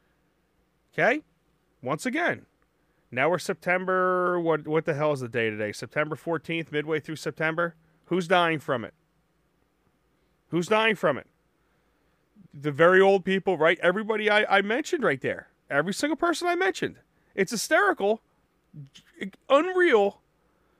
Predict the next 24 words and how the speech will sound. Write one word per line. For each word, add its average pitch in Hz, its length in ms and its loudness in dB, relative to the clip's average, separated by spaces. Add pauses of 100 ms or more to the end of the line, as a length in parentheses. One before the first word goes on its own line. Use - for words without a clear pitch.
(140)
January 254 560 4
thirty-first, 220 640 -2 (140)
I 175 120 2
was 233 220 -2
able 214 200 0
to 190 60 0
look 208 260 -2
at 247 100 -8
this 233 240 -4
around 202 280 -4
the 196 80 -4
world, 156 400 0 (560)
read 214 300 2
what 226 140 4
was 202 120 -4
going 202 240 0
on 185 160 0
around 170 240 0
the 156 100 -2
world, 143 340 0
and 131 160 -8
figure 190 460 -2
it 175 80 2
out. 127 220 2